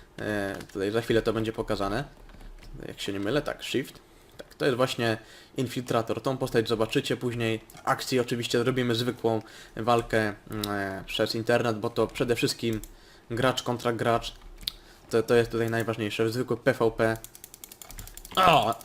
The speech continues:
lewy atak. Tak, dynamiczna jak najbardziej gierka. E, he, większy atak klikając prawy, ale bierze nam energię, dobra. Energia to jest... Co jak co, ale teraz jej właśnie nie straciłem.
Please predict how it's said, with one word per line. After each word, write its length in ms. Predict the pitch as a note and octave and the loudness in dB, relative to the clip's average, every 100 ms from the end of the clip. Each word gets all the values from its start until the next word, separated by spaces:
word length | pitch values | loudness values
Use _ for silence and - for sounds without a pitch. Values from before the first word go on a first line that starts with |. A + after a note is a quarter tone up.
| - | -2
lewy 260 | D#3+ D#3 C#3 | 2 6 4
atak. 340 | A#2+ G2+ - - - - - - - - - - - - - - - - - | 4 -2 -4 -16 -20 -20 -20 -20 -20 -18 -18 -18 -20 -20 -20 -20 -20 -12 -6
Tak, 200 | - G#2 - - B2 | -4 -4 -8 -10 2
dynamiczna 600 | D3 D#3+ D#3 D3 - C3+ | 6 8 6 4 4 2
jak 140 | C3 | 2
najbardziej 480 | C3 B2 C3 B2 A#2+ | 0 0 0 2 2
gierka. 440 | B2 A#2 - A#2 A2+ - - - - - - - - - - - A2 | 2 2 2 0 0 -10 -20 -20 -20 -20 -20 -20 -20 -20 -20 -12 -4
E, 360 | A2 G#2+ A2 A2 - - - - | -2 -2 -4 -10 -14 -14 -12 -8
he, 360 | A2 - - - - - - - | -8 -6 -10 -14 -20 -20 -20 -8
większy 460 | A2 B2 D3 - C#3 | -2 0 2 2 2
atak 460 | D3 D3 D3 - - | 4 2 2 -6 -12
klikając 480 | - B2 C3 B2 - | -6 0 0 0 0
prawy, 360 | A2+ A#2+ C#3+ | 4 4 4
ale 180 | - C3 | 4 2
bierze 240 | A#2+ B2 B2 | 2 0 0
nam 160 | B2 | 0
energię, 420 | B2 A2+ G2+ - | 0 0 -2 -2
dobra. 320 | - A2+ - - - - - - - - - | 0 0 -2 -10 -18 -20 -20 -20 -20 -20 -8
Energia 420 | A2+ C3 D3+ D3 | 0 4 6 4
to 200 | C#3+ B2 | 4 4
jest... 500 | B2 A#2 B2+ - - - - - - - - _ _ - - - - - - F2 | 4 6 4 2 -2 -14 -20 -20 -20 -20 -20 _ _ -20 -20 -20 -20 -18 -16 -4
Co 100 | G#2 | 0
jak 160 | A2+ | 0
co, 120 | - | 2
ale 120 | A2 A2 | 2 2
teraz 200 | A2+ A2+ | 0 2
jej 120 | A2+ | 0
właśnie 220 | A2 A#2 | -2 -4
nie 60 | A2+ | -6
straciłem. 320 | A2+ - | -6 -6